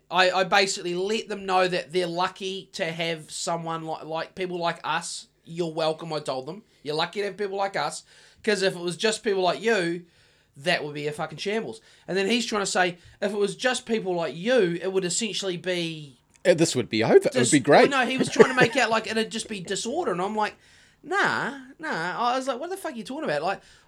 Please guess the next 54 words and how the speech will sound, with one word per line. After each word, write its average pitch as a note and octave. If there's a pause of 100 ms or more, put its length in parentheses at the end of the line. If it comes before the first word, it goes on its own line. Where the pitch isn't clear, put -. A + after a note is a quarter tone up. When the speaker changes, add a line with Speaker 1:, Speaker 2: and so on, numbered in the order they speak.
Speaker 1:
I'm E4
not G#4
out D#4+
there B3
clubbing A3+
grannies G3
over G3
the D#3+
head E3+
and D3+ (400)
doing G#3+
what F#3+
I E3
want. D#3 (220)
I, C4+ (380)
I'm, B3 (400)
you G#3+
know, C3+ (260)
there B3
are A3+
rules, G3
yes." A#3
And G#3+
he's A#3+
like, G3+
"These B3+
are B3+
just G3+
more G3
rules." C4
And A3
I'm A#3+
like, A3
"Ah, A3 (380)
yeah, B3+
there A#3
are A3+
rules B3
that," G3+ (300)
and A3
then A#3
they A3+
try A3
to A3
say, G3+
"Oh, G#3+
you, G#3
f-, A#3
you, A3+ (180)
you A#3
wear B3
your G#3+
seatbelt G#3
and E3+